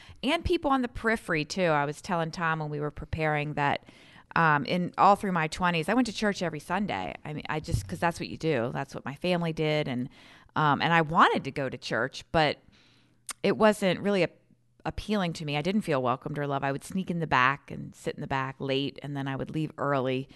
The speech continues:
And so f-, being welcomed when I came here um, was very different. I was on the periphery. I wanted to be there. I wasn't necessarily an outsider, but I sort of still was. And so that hospitality removed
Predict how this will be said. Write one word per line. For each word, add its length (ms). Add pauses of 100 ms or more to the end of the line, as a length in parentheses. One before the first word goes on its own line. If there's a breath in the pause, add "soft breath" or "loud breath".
(320 loud breath)
And 220
so 460
f-, 160 (280)
being 280
welcomed 800
when 160
I 80
came 240
here 680 (480 soft breath)
um, 340
was 220
very 340
different. 320
I 80
was 120
on 120
the 80
periphery. 480
I 80
wanted 300
to 60
be 160
there. 200
I 60
wasn't 320
necessarily 720
an 60
outsider, 600
but 160
I 80
sort 240
of 140
still 300
was. 480 (340 loud breath)
And 180
so 420
that 200
hospitality 640
removed 600